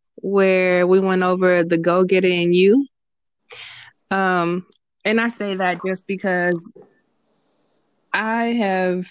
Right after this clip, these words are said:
been blessed, uh, beyond measure of the amount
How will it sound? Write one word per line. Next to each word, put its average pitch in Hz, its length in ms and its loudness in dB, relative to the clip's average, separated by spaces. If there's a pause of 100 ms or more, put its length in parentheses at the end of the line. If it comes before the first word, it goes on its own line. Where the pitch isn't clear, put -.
(680)
been 175 640 0
blessed, 170 840 -2 (920)
uh, 170 580 0 (120)
beyond 196 480 2
measure 165 460 0 (380)
of 160 520 0
the 170 140 0
amount 165 400 0